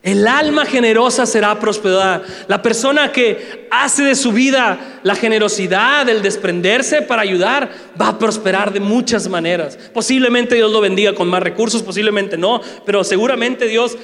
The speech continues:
le va a bendecir con mucha dicha, con mucho gozo, con mucha compañía cuando se necesita, con mucha gratitud.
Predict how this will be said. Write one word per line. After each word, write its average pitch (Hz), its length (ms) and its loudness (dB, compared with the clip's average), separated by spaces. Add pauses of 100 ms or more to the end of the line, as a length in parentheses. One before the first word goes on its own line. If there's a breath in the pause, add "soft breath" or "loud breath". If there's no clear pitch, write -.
(100)
le 170 100 -4
va 175 100 -2
a 185 40 -4
bendecir 190 420 -4
con 185 160 -2
mucha 196 400 0
dicha, 185 360 -2
con 170 120 -2
mucho 214 440 0
gozo, 175 460 -2 (240 loud breath)
con 226 120 0
mucha 277 260 0
compañía 226 720 0
cuando 202 240 0
se 190 120 -2
necesita, 185 920 -2 (340 loud breath)
con 208 200 -4
mucha 240 280 -2
gratitud. 220 840 0